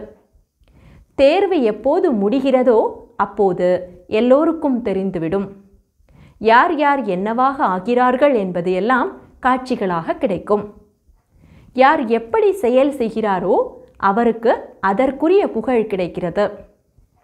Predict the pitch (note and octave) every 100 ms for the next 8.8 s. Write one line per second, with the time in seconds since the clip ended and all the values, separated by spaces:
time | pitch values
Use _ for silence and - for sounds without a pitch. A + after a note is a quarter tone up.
0 | _ _ _ - - - - - A#3 A3+
1 | A3 A3 F#3+ F3+ F3+ F3 B3+ A#4+ - -
2 | _ G3+ G#3 C4+ C#4 E3 - F#3 F3 -
3 | G3 G3+ F#3+ F#3 F3+ - G3+ G3 F3+ F#3
4 | - G#3+ A#3 G#3+ F4+ - G3 G3 G3 F3
5 | - - D#3+ D#3+ G3 F#3+ - - _ _
6 | _ _ - _ A3+ B3+ C4 B3+ A3 F#3
7 | F#3 F#3 B3 A#4+ - - F#3 G#3+ C4+ C4+
8 | C#4 A#3 G3 F#3+ A3 G#3 E3+ D#3+